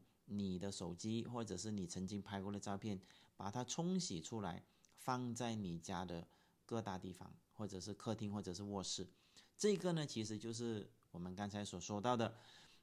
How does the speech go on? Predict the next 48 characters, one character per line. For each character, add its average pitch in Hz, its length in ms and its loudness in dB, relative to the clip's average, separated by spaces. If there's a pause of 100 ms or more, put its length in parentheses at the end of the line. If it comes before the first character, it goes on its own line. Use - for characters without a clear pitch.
(120)
一 190 120 4
个 180 140 6
家 151 180 4
里 117 160 2
面 120 320 4
不 127 100 0
吵 110 240 4
架、 123 460 4
不 123 140 2
争 120 240 2
论， 131 360 4 (440)
啊， 95 340 -2
经 135 200 0
常 113 200 0
说 117 180 4
好 95 180 2
话， 104 340 0
经 131 240 -2
常， 113 360 0 (640)
呃， 95 220 2
有 92 460 0
家 107 180 2
里 110 100 2
有 92 100 2
问 131 180 2
题， 110 300 2
我 90 100 -2
们 98 160 0
经 117 280 -2
常 104 340 -2
拿 87 140 -4
来 92 180 -4
开 - 260 0
会 120 300 2 (340)
商 131 240 4
讨。 107 240 0 (280)
就 220 180 4
算 185 180 4
没 135 140 4
有 135 100 4
这 131 100 2
种 120 160 2
氛 131 240 0
围 113 120 4
也 98 160 2
没 90 160 -2
关 98 200 -2
系， 113 300 2